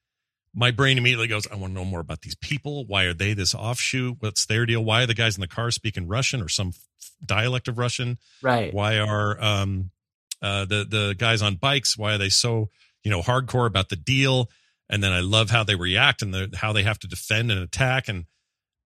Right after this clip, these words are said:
Speaker 1: those creative moments of like, "Okay, we're here. What are you gonna make of this?" As an audience member, I, my brain just kicks in and I go. And,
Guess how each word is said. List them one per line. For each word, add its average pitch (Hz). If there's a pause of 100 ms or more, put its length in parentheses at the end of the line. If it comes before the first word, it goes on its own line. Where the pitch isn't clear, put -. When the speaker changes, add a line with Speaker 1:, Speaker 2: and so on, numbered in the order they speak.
(280)
Speaker 1:
those 131
creative 135
moments 117
of 98
like, 101 (500)
"Okay, 139
we're 113
here. 104 (800)
What 135
are 139
you 135
gonna 127
make 127
of 113
this?" 101 (320)
As 113
an 117
audience 113
member, 98 (220)
I, 113
my 107
brain 117
just 107
kicks -
in 120
and 98
I 95
go. 87 (640)
And, 101